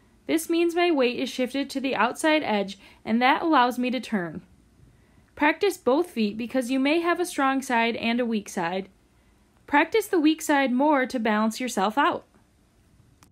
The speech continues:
Drill number two is an inside edge figure eight. Start off skating balanced on one foot and turn one hundred and eighty degrees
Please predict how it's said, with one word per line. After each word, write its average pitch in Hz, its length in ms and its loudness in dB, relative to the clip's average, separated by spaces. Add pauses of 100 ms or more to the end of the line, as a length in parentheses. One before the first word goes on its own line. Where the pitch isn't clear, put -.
(1300)
Drill 311 280 4
number 453 320 -2
two 285 380 0
is 240 180 -2
an 226 120 0
inside 339 640 2
edge 240 360 2 (200)
figure 269 380 0
eight. - 340 -4 (960)
Start 311 360 2
off 466 160 4
skating 277 480 -2
balanced 240 480 2
on 233 260 0
one 254 220 4
foot 202 340 -2 (320)
and 226 180 -2
turn 285 280 0
one 254 140 2
hundred 262 340 0
and 320 120 2
eighty 262 300 -2
degrees 214 640 -2